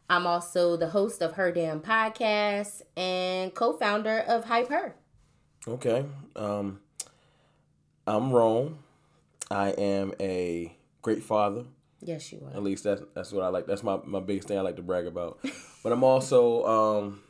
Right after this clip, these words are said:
Speaker 2: owner of the Shorty Group Photography. Um, I'm into real estate. I also am in the process of running a YouTube channel.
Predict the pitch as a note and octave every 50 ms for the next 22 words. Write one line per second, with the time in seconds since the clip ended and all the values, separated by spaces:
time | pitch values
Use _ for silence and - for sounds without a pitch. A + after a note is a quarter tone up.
0 | - - - A#2 A#2+ A#2+ A#2 A#2 - - A2 G#2+ G#2+ G#2+ G#2 G#2 G#2 G2+ G2+ G2
1 | - - - - - - G#2 - - C3 B2 A#2 A2 G2+ A2+ A2+ A2+ - - -
2 | - - A#2 A2 A2 G#2 G#2 - A2+ A2+ G#2+ G#2+ G#2 - - _ _ _ _ _
3 | - - _ _ - F#2+ G2 F#2+ F#2+ F#2 F#2 F#2 F2+ F2+ F#2 - _ _ _ _
4 | _ _ - - - G#2+ G#2 G#2 G2+ G#2 G2 G#2+ A#2+ A2+ A2 - - B2 A2+ A2
5 | A2 G#2 G#2 - - _ _ _ _ _ _ _ _ _ _ _ - G#2 G2+ -
6 | - A2 G#2+ G#2 G2+ G2+ - - A#2+ A2 G#2+ G#2+ G#2 G#2 G2+ G2+ G2+ - - -
7 | _ _ _ _ _ _ _ _ _ _ _ _ _ _ - B2 A#2 A2+ A2+ G#2+
8 | - A#2+ A#2 A2 G#2 G2+ - - C3 B2 A#2 A2+ - - - - A2+ A2 - -
9 | - - - G#2+ G#2+ G#2 G#2 G2+ G2+ G2 G2 G2 - _ _ _ _ _ _ _
10 | _ _ - G#2+ A2 A2 G#2+ G#2 G2+ G2+ A2 C3 D3 D3 - D3+ D3 C#3+ C#3 -
11 | D#3 D3 C#3+ C#3+ C#3 C#3 C3+ C3+ C3